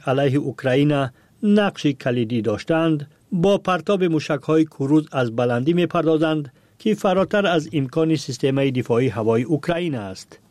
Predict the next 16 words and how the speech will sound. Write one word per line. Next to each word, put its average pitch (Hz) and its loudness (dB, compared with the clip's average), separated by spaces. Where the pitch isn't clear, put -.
مقام‌های 214 2
چند 208 0
منطقه 156 2
روسیه 156 0
مشاهده 208 2
شدن 190 -2
پهپادهای 131 0
اوکراینی 139 -2
را 139 2
تصدیق 175 0
کردند، 107 -4
هرچند 190 -2
آنها 151 -2
اشاره‌ای 143 2
به 135 0
سرنگون 127 -2